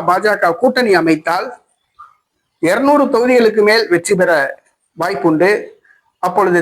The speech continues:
திமுகவுக்கு முப்பது தொகுதிகள் கூட கிடைக்காது. ஆக உளவுத்துறை அறிக்கையின்படி திமுக பின்னடைவு ஏற்பட்டுள்ளது. திமுகவுக்கு ஒரு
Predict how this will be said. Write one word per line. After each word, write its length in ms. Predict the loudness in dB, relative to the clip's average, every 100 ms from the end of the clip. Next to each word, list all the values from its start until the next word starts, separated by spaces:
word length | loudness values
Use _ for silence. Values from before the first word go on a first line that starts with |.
| 0
திமுகவுக்கு 600 | 0 2 0 -2 0 0
முப்பது 320 | 0 -2 -4 -2
தொகுதிகள் 460 | 0 2 2 2
கூட 120 | 0 -2
கிடைக்காது. 540 | -2 -4 -2 -4 -6 -10 -20 _ _ _ _ -6
ஆக 180 | -2 0 -2 -6 -16 _ _ -20 _ -4
உளவுத்துறை 540 | -2 -2 0 0 2 0 -4 -6 -8
அறிக்கையின்படி 680 | -2 0 0 0 0 0 -2 -6 -18 _ _ _ _ _ _ _ _
திமுக 340 | 0 0 0 -2 -2 -4 -10 -16 _ _
பின்னடைவு 500 | -6 -2 0 2 4 2
ஏற்பட்டுள்ளது. 560 | 0 -2 -2 -2 0 -2 -4 _ _
திமுகவுக்கு 720 | 0 0 0 0 -2 0 -2 -2 -10 _
ஒரு 240 | -2 -2